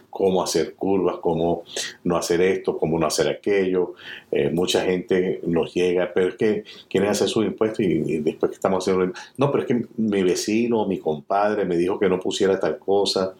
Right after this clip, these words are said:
ah, mi vecino, mi compadre me dijo que podía poner la comida del perro". Este,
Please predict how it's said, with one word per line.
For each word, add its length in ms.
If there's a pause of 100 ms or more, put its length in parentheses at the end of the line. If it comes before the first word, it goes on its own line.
(400)
ah, 400
mi 200
vecino, 480
mi 100
compadre 500
me 120
dijo 180
que 80
podía 420
poner 380 (320)
la 160
comida 380
del 200
perro". 640 (380)
Este, 680